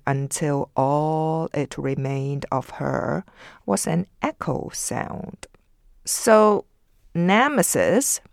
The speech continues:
the goddess of retribution and revenge, learned what had happened and decided to punish Narcissus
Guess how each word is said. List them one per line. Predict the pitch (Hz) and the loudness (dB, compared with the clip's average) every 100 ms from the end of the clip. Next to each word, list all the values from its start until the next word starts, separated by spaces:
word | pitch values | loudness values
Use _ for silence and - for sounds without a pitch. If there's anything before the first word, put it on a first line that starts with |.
| _ _ _ | _ _ _
the | 151 - | -8 6
goddess | 170 185 226 113 151 196 - - _ | 10 10 8 2 0 0 -2 -6 _
of | 143 143 - | 2 2 -4
retribution | - 139 156 - - 165 - 147 160 - 67 90 120 | -6 2 2 2 -4 -4 0 0 0 -4 -4 -4 -4
and | - 139 - | -2 -4 -2
revenge, | 123 117 151 131 139 196 - - _ _ _ _ _ _ - | -4 0 0 2 0 -2 -4 -14 _ _ _ _ _ _ -4
learned | 139 156 170 190 208 208 | 4 8 8 6 4 2
what | 208 156 160 | 2 0 0
had | - 151 | 0 0
happened | - 160 151 - 107 85 82 | 0 -4 -4 -2 -4 -4 -4
and | - 151 | -2 -2
decided | 160 - - 165 175 95 113 - - | 0 0 2 2 2 0 -6 -8 -10
to | - | -10
punish | - - 247 233 92 - - | -10 4 4 4 -2 -6 -6
Narcissus | 135 139 - 143 - - - | -2 -2 -4 -8 -6 -8 -10